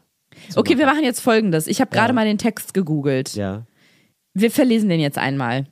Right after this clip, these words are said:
Speaker 1: Nee, Ariana.
Speaker 2: Doch,
Speaker 1: Warum
Speaker 2: wir
Speaker 1: das
Speaker 2: verlesen
Speaker 1: denn?
Speaker 2: den, weil wir uns jetzt mal darüber austauschen, ob das ernsthaft deutsches Kulturgut sein kann und sollte. Pass auf, es geht los.
Speaker 1: Ja. Aber,
Speaker 2: Der,
Speaker 1: nee,
Speaker 2: der Tr-
Speaker 1: aber Ariana, du wirst, also,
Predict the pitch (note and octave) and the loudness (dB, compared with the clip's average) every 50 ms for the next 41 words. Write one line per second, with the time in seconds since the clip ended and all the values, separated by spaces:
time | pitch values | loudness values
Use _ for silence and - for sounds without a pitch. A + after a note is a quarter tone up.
0 | _ - G#2+ G#2+ G#2+ G#2 G#2 G2+ G2+ G2 - - - F2+ F#2 G2 G2 F2+ F2 E2+ | _ -10 -6 -6 -4 -4 -4 -4 -6 -6 -8 -10 -12 -12 -10 -10 -10 -10 -10 -10
1 | F2 E2 D#2 A2+ G3 - B2 G2+ E2+ - _ _ - F#2 G2+ G#2 G2+ G3 - - | -10 -4 -2 0 0 0 0 -4 -8 -10 _ _ -14 -10 -6 -4 -2 0 0 2
2 | A3 A3+ A#3 C#4+ D#4 E4+ D#4+ F4 F#4 G4 G4+ A4+ A#4 _ _ _ _ _ _ _ | 2 2 0 0 0 0 0 0 -2 -2 -4 -8 -12 _ _ _ _ _ _ _
3 | _ _ - G#3+ A#3 B3+ D4 C4 A#3+ C#4 C4 - D4 B3+ - C4 A3 G#3+ G#3+ A3+ | _ _ 0 0 2 2 2 2 2 2 0 -2 -2 -2 0 0 0 0 0 0
4 | G3 G3 F#3 F3+ - - F#3+ A3 - - A#3+ F#3 F#3 F#3+ - G#3 F3 - - F#3 | 0 0 0 0 0 0 0 -2 -2 -2 -2 -2 -2 -2 -2 -4 -4 -2 -2 -2
5 | F3 - _ _ - G#3 C4+ D4 - - - - _ - G3+ G#3 B3 C#4+ - - | -2 -4 _ _ 0 0 0 0 -4 -10 -12 -6 _ 0 0 0 0 -2 -4 -6
6 | - B3 A3 G#3+ - - G3 G#3 A3 - - A#3+ - - A#3 F#3+ - A3+ A3+ F#3+ | -4 -4 -4 -2 -2 0 0 0 0 0 -2 -4 -2 -4 -6 -2 -2 -2 -2 0
7 | G3 F#3 E3 - D3 D3 D3 D3 - - F#3 G#3+ F#3 - G3 F#3 D3+ E3 D#3 D#3 | -2 -2 -2 -2 -2 -2 -2 -4 -2 -2 -2 0 0 0 -2 0 0 0 0 0
8 | D3+ - - A2+ A#2 - _ _ - - - - - - - - - B3+ B3+ - | 0 -2 -4 -6 -6 -8 _ _ -20 -20 -20 -20 -20 -20 -4 0 0 0 2 2
9 | - E3 D#3 - - F#3+ - - G#3+ G3+ - E3 C#3+ A#2 - - - - _ - | 2 0 0 0 -2 -4 -2 -2 -2 -2 0 0 0 0 -2 -6 -10 -16 _ -8
10 | A2 G#2+ G2+ F#2+ F2+ - - - - B2+ C#3+ D#3+ E3 F#3+ - E3+ G3 G#3+ G#3+ G#3+ | -8 -6 -6 -8 -10 -14 -12 -8 -4 0 2 2 2 2 2 4 4 4 4 2
11 | - D3+ - - F#3 F3+ - - - F#3 G3 G#3 A3+ A#3+ A3 F#3 F#3 F#3 E3+ F#3+ | 2 -2 -4 -2 -2 -2 -2 -2 -2 -2 0 0 2 2 0 0 -2 -2 -2 -4
12 | A#3+ B3 - - - - - F3 E3+ G3 F#3+ E3+ | -4 -4 -6 -10 -12 -8 -4 -4 -2 -2 -2 -4